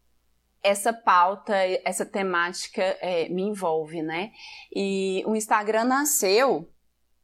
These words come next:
na, na, no objetivo de auxiliar outras famílias que estavam passando pela mesma situação que eu, de acolher, de entregar um pouco do conhecimento que eu tava construindo a respeito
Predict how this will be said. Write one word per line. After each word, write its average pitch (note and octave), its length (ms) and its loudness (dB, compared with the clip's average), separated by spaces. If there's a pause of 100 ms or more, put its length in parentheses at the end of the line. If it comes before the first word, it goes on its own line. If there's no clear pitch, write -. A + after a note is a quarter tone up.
(1400)
na, G3+ 340 2
na, F#3 420 0
no F#3+ 220 0
objetivo G#3 840 0
de G#3 120 0
auxiliar A3+ 560 2
outras F4 280 -4
famílias G3 560 -4
que - 80 -4
estavam G3 500 0
passando F#3+ 380 -4
pela F3+ 240 -2
mesma F#3 300 -4
situação E3 520 -4
que - 180 -8
eu, F#3+ 240 0
de F3+ 120 -4
acolher, F3 800 -2 (720)
de F3 260 -4
entregar F3 500 0
um F3+ 80 -2
pouco F3+ 200 -4
do F3 100 -6
conhecimento F3 540 -4
que - 60 -2
eu E3 60 -4
tava E3+ 220 -4
construindo F3 560 -4
a E3+ 40 -2
respeito F3 540 -6